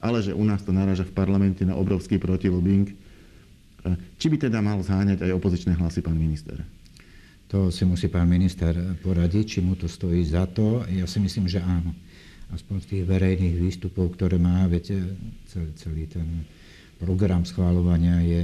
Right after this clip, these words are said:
Speaker 2: tak povediať, trochu čudný, ale ktorý iba vysvetľuje to, že ide o jednu z priorít, veľkých priorít ministra Budaja, pretože v normálnych časoch, v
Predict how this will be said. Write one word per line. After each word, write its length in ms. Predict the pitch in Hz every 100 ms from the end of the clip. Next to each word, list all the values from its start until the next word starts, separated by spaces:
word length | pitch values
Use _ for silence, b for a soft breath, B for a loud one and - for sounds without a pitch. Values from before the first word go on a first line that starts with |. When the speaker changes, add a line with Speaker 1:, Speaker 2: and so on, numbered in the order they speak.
| 87 98 -
Speaker 2:
tak 160 | 82 -
povediať, 400 | 82 82 87 -
trochu 320 | 85 - 98
čudný, 640 | - 104 101 95 92 87
ale 160 | 87 85
ktorý 400 | - 87 87 85
iba 80 | 87
vysvetľuje 560 | 87 90 90 85 92 90 87
to, 80 | 95
že 140 | 87 87
ide 340 | 87 87 90 80
o 100 | 87
jednu 320 | 92 90 87
z 60 | -
priorít, 640 | - 98 110 101 95 90
veľkých 400 | 87 90 - - -
priorít 500 | 87 90 90 87 87 85
ministra 480 | 85 85 - 87 76
Budaja, 400 | 85 95 95 87 82 B B B B -
pretože 400 | 92 90 92 90
v 300 | 90 - 95
normálnych 600 | 90 95 95 92 92 85
časoch, 320 | - 90 90 - - - - - -
v 80 | -